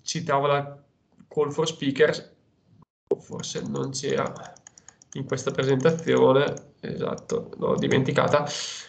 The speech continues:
E se volete comunque contattateci, volete proporre un talk, potete farlo e ci mettiamo d'accordo per il duemilaventidue, potete partecipare come speaker. Grazie a tutti allora e buona serata.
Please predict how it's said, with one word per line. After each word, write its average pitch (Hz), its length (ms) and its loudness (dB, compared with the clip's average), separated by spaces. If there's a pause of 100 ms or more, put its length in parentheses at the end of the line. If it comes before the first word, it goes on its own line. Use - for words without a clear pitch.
(120)
E 160 260 10
se 196 180 8
volete 202 280 10
comunque 175 340 0
contattateci, 175 840 0
volete 180 240 -2
proporre 170 320 -2
un 170 160 -2
talk, 170 560 2 (180)
potete 170 340 -2
farlo 156 600 4
e 139 580 0
ci 156 120 -6
mettiamo 143 260 0
d'accordo 139 800 2 (360)
per 147 160 0
il 139 80 -2
duemilaventidue, 131 880 2 (540)
potete 151 300 2
partecipare 135 640 2
come 131 140 -2
speaker. - 460 -6 (300)
Grazie 170 300 4
a - 20 -4
tutti 190 280 -2
allora 180 580 2
e 160 240 -4
buona 160 240 4
serata. 120 600 0